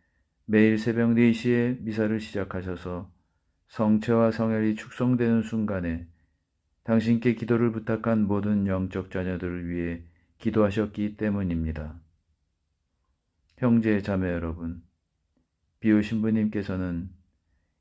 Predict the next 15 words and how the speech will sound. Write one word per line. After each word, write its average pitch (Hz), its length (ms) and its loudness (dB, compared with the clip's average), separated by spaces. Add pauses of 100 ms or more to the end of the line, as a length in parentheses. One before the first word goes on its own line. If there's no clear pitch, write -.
(100)
영적 113 480 2
자녀들 117 400 2
가운데 104 800 0
맨 107 280 4
마지막 104 460 2
사람이 87 560 -4 (800)
천국에 113 640 2
들어올 110 340 0
때까지 95 760 -4 (440)
필요한 117 460 4
모든 120 480 4
기도를 113 680 -2
계속하실 101 720 -6
것을 95 400 -4
약속하셨습니다. 85 1080 -4